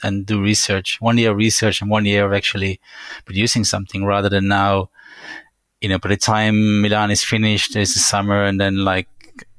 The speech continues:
basically in September is already, it's already kind of too late to kind of start, you know, a new product. So I think having, what, sh-, what, what covid showed us as well, that there was a break of about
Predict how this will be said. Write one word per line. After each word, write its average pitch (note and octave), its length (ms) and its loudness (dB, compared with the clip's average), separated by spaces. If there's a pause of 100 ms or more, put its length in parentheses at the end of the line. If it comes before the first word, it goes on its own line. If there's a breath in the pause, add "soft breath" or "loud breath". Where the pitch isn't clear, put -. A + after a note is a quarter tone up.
(120)
basically G2 280 -2
in G2 60 -2
September F#2+ 880 0 (600 soft breath)
is G#2 420 -4
already, F#2+ 300 4 (180)
it's G2+ 400 -2
already G2+ 240 0
kind F#2+ 240 -2
of F#2 120 -4
too - 160 0
late G2 320 0
to F#2 220 -4
kind F#2+ 200 -8
of F#2+ 120 -4
start, F2+ 360 -2 (140)
you A2 100 -4
know, F2+ 220 -6 (180)
a G2 60 -6
new F#2 180 -2
product. G2+ 480 -4
So F#2+ 260 0 (760 loud breath)
I A2+ 100 0
think C3+ 320 0
having, A2 420 0
what, A2+ 240 2
sh-, - 240 -2
what, G#2 180 0 (120)
what G#2+ 280 2
covid A2+ 360 0
showed G2+ 220 0
us G2 100 -2
as F#2+ 160 0
well, G2+ 240 2
that G2+ 140 0 (240)
there G2 160 0
was - 180 2
a G#2 40 -2
break F#2+ 440 -2
of F#2+ 120 -6
about F#2 280 0